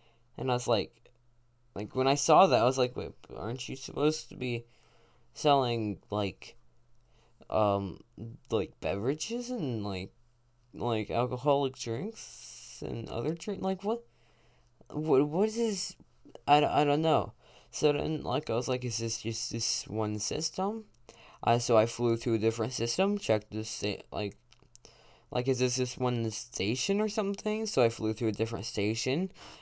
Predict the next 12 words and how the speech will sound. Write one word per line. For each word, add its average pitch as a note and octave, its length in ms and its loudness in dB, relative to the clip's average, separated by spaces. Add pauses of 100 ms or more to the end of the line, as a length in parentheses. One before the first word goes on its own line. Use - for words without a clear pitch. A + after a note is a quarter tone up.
Sure A2+ 380 2
enough, A2 360 2
it's G2+ 420 -2
exactly G#2 800 0
the A2+ 80 2
same. C#3+ 720 2 (760)
So, B2 440 4
like, A2+ 540 0
I D#2 120 -6
don't, C3+ 240 -2 (280)
like, C3+ 300 -2
why? A#2 640 -2